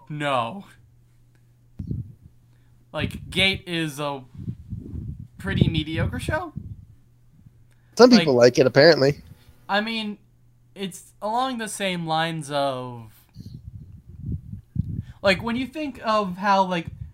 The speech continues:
Speaker 1: mythical things are going to show up in real day, like, you would think, like, how many takes is it gonna take to take down a dragon?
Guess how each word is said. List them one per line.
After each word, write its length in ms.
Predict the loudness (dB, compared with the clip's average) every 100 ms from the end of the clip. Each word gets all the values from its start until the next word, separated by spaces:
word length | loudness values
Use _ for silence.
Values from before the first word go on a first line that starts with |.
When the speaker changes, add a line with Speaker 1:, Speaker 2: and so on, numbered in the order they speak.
| _ _
Speaker 1:
mythical 1000 | -6 -4 -2 -4 -6 -6 -4 -2 -4 -8 _ _ _ _
things 380 | -2 -2 -4 -6
are 120 | -8
going 260 | -4 -4 -6
to 80 |
show 400 | -8 -4 -2 0
up 260 | 0 -2 -2 _
in 280 | -10 -10 -8
real 320 | -6 -6 -6
day, 240 | -6 -6
like, 200 | -6 -10 -14 _ _ -8
you 100 | -4
would 180 | -4
think, 160 | -4 -6
like, 180 | -6 -8 -18
how 300 | -6 -2 -2
many 260 | -2 -6
takes 380 | -6 -6 -6 -6
is 120 | -10
it 60 | -8
gonna 180 | -8 -8
take 260 | -6 -8
to 80 | -10
take 200 | -12 -10
down 220 | -4 -4 -4
a 120 | -10
dragon? 600 | -8 -4 -2 -2 -8 -18